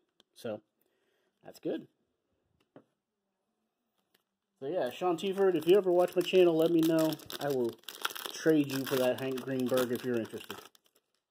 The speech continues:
Okay, uh, let's see here.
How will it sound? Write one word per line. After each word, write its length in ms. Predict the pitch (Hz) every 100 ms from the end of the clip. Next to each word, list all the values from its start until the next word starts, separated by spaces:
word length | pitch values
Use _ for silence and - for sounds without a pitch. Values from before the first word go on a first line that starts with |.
| - _ _ _ _ _ -
Okay, 460 | 208 190 113 101 - _ _ -
uh, 280 | 135 120 104
let's 160 | 107 -
see 100 | 156
here. 360 | 147 120 95